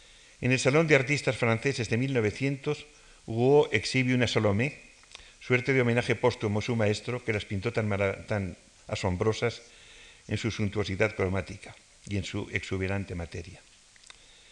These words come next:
En mil novecientos uno recid-, decide reunirse con el escritor Georges Carl Huysmans y un grupo de pintores en el convento del Ligouché para la creación de un taller de arte cristiano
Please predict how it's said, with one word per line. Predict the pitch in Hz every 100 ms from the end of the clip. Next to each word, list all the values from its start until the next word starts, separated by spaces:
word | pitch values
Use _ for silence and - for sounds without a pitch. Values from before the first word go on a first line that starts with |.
| - -
En | 120
mil | 151
novecientos | 147 127 151 135 120 139
uno | 151 143
recid-, | 120 - 135 139 -
decide | 110 110 143 139 147 147 - - -
reunirse | - 113 120 135 - 131
con | 117 110
el | 107
escritor | - 110 104 131 135 113 - - - _
Georges | 110 127 123 -
Carl | 120 113 -
Huysmans | 107 98 104 104 117 - - _ - - - -
y | 117
un | 127 120
grupo | - 131 139 113
de | 113
pintores | 120 101 101 113 123 - -
en | 107
el | 98
convento | - 101 127 123 104
del | 95 101
Ligouché | 127 113 - 107 123 - _ - - - - -
para | 131
la | 135 123
creación | 120 113 139 143 127
de |
un | 135
taller | 127 120 127
de | 113
arte | 104 107
cristiano | 107 95 104 104 113